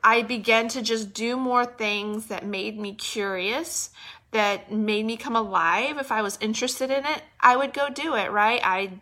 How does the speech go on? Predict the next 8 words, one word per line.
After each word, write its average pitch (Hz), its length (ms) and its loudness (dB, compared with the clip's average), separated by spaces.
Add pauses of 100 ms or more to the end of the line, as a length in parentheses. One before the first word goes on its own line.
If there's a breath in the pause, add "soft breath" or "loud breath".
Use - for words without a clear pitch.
dabbled 196 480 2
in, 196 600 -4 (480 loud breath)
um, 175 460 2 (140)
calligraphy. 294 960 -2
I 214 160 2
dabbled 190 520 -2
in 185 400 -4
painting, 254 1040 -4